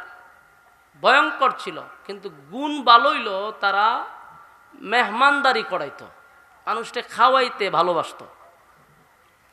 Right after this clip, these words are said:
বুঝুননি কথা? আচ্ছা, এরা মানুষকে খাওয়াইতে গেলে এটা তার কাছে আনন্দ লাগতো।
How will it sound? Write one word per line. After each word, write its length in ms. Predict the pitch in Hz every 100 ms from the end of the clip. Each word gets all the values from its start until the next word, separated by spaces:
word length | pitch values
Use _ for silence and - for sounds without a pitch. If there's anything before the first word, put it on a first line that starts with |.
| _ _ _ _ _ 190
বুঝুননি 380 | 214 277 277 247
কথা? 460 | 196 151 131 120 - - - - - - - - - _
আচ্ছা, 240 | 135 - 110 _ _ _ _ _ _ -
এরা 120 | 208
মানুষকে 680 | 226 233 285 - - 262 254
খাওয়াইতে 680 | - 226 247 262 254 - 233
গেলে 300 | 208 180 175
এটা 140 | 180
তার 240 | 208 202 202
কাছে 220 | 196 196
আনন্দ 280 | 180 175 156
লাগতো। 300 | 151 -